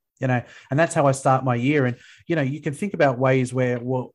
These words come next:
y-, what position am I gonna be reaching up to the players I want? Well, I think I can reach from Ruben Cotter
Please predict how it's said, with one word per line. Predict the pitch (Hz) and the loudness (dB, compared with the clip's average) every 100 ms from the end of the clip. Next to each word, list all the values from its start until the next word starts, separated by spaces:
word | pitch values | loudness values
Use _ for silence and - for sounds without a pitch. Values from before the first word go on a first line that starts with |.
| _ | _
y-, | 135 135 - | -14 -14 -4
what | 143 180 | 0 2
position | 151 135 147 139 | 0 -2 -4 -2
am | 131 | 0
I | 127 | 0
gonna | 131 123 | 0 0
be | 123 | -2
reaching | 117 139 135 131 | 0 -2 -2 -4
up | 131 127 | -4 -4
to | 127 | -8
the | |
players | 123 131 127 123 | -4 0 0 0
I | 117 | -2
want? | 117 139 160 _ _ _ | -2 -2 -4 _ _ _
Well, | 139 147 | -2 -2
I | |
think | 170 185 156 | -2 -4 -4
I | 131 | -4
can | 127 | -4
reach | 127 135 131 | -4 -4 -6
from | - 123 120 | -8 -6 -2
Ruben | 127 127 117 | -2 -2 -6
Cotter | - 127 131 117 | -6 -2 -2 -2